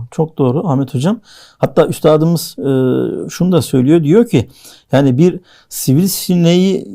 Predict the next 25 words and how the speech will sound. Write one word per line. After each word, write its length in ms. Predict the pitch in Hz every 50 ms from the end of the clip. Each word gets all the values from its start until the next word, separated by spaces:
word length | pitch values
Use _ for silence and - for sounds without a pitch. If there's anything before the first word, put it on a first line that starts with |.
| - 135 143
e, 40 | 139 135 135 135 131 131 139 139
yaratmak 580 | 135 135 147 156 160 - - 214 233 226 -
mı 260 | 196 180 170 160 - - _ _ _ _ _ _ _ -
daha, 380 | 135 135 143 165 165 - - - -
e, 100 | 170 151 143 139 135 135 135 - - - - - - -
güzel, 320 | 127 139 139 151 151 143 135
mükemmel 580 | 131 135 127 - - 143 147 147 151 190 220 214
yoksa 320 | 202 196 - - 202 185 185
bir 100 | 208 185
güneşi 500 | 160 151 160 170 170 - - 202 - - -
yaratmak 440 | 160 151 156 160 - 180 180 -
mı 160 | - 143 123 120
daha 220 | 123 117 131 131
güzel, 300 | 120 123 120 131 127 117
mükemmel? 480 | 123 131 127 - 127 127 127 120 117 113 - _ _ _ _ -
Yani 200 | 151 160 135 - - - _
sanat 320 | - - 151 165 214 214 220
açısından 520 | 185 - 180 - 190 175 165 160 156 147
değerlendirdiğimizde 1120 | 147 151 160 156 165 170 175 170 180 180 175 185 202 214 214 202 196 202 247 254 254 254 - - _ _ _ _ _ _
yani 240 | 139 151 156 147 147
tamam 340 | - 170 190 185 160 131 131
küçücük 360 | - - - 170 - - 185
bir 60 | 170
sivrisinek 500 | - - 180 196 190 - 160 143 135 -
ama 280 | 202 196 170 127 -